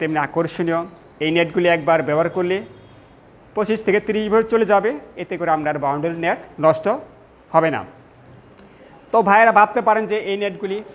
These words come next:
আপনার কাছ থেকে ক্রয় করলে আমরা কিভাবে নেব, এটি প্রশ্ন হতে পারে। ভাই, এই নেটগুলি আমার কাছে ক্রয় করলে আমি কুরিয়ার সার্ভিসের মাধ্যমে বাংলাদেশের যে কোনো প্রান্তে বাহাত্তর ঘন্টার ভিতরে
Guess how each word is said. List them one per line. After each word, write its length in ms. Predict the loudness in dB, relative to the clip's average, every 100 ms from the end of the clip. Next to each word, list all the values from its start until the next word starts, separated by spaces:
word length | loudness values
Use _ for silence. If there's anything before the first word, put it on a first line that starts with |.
| -20 -20 _ -6
আপনার 240 | -2 -2 0
কাছ 100 | -2 -2
থেকে 120 | -8 -4
ক্রয় 200 | 0 0 0
করলে 180 | 0 0
আমরা 180 | 2 0 -2 -8 -20 -20 -8
কিভাবে 320 | 0 2 2
নেব, 120 | -2 -10 -18 -20 -20 _ _ _ _ -20 -20 -12 -2
এটি 120 | -2 2
প্রশ্ন 220 | 2 2 -4
হতে 160 | -4 -4
পারে। 140 | -6 -8 -18 _ 0
ভাই, 120 | 0 2 -2
এই 60 | 0
নেটগুলি 320 | -2 -2 0 0
আমার 140 | 0 -2
কাছে 180 | -4 -6 -8
ক্রয় 220 | -2 -2 -2
করলে 180 | -6 -6 -12 -20 -12
আমি 120 | -10 -10 -6
কুরিয়ার 280 | 0 0 0
সার্ভিসের 360 | -2 -2 -2 0
মাধ্যমে 320 | 0 0 -6 -8 -12 -20 -20 -20 -20 -20 -20 _ 0
বাংলাদেশের 440 | 2 4 0 -4 -6 -6
যে 60 | -6 -2
কোনো 120 | -4 0
প্রান্তে 340 | -2 -2 -8 -12 -12 -16 -20 -20 -20 -20 -6
বাহাত্তর 360 | -2 -2 -2 -2 0
ঘন্টার 300 | 0 0 0
ভিতরে 260 | -4 -6